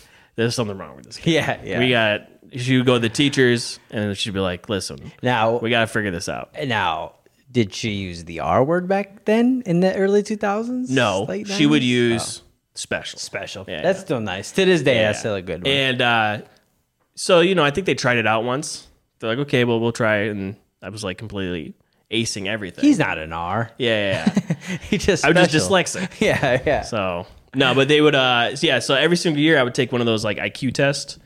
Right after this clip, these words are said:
Speaker 1: Yeah.
Speaker 2: And I would take one of those, like, tests where they would, like, try to place you in, a, in where you are.
Speaker 1: Yeah.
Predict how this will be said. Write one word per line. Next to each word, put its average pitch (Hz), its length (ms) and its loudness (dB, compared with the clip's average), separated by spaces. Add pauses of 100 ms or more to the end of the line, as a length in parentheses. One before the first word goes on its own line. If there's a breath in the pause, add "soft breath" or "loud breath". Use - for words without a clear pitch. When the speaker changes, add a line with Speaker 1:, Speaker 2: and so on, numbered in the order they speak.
Speaker 1:
Yeah. 110 340 0
Speaker 2:
And 107 120 -4
I - 20 -2
would 104 100 -4
take 107 140 -4
one 107 100 -6
of 107 60 -4
those, 101 140 -6
like, 95 180 -6
tests 107 300 -6
where 101 100 -6
they 98 120 -4
would, 95 80 -4
like, 90 180 -8
try 107 100 -8
to 92 80 -10
place 101 360 -8
you 104 140 -8
in, 92 120 -10
a, 85 80 -10
in 95 320 -16
where 101 100 -10
you 87 200 -10
are. 107 300 -6
Speaker 1:
Yeah. 95 260 -2